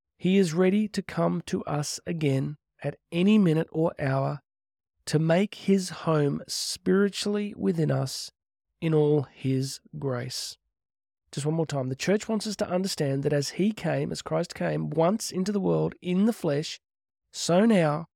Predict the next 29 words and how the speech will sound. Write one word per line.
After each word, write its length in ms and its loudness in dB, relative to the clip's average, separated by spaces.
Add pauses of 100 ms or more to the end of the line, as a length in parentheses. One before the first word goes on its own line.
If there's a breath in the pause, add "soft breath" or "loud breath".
(320)
if 160 -2
we 140 4
remove 400 6
all 180 6
barriers, 580 4
he 140 -2
is 160 0
ready 280 2
to 100 -8
come 280 -4
to 120 -2
us 200 -2
again 460 -2
at 140 0
any 220 6
minute 320 6
or 220 0
hour 340 2 (540)
to 100 0
make 240 4
his 200 0
home 460 -4
spiritually 720 -2
within 300 2
us 340 -4 (320)
in 140 4
all 400 4
his 440 -4 (140)
grace." 540 -4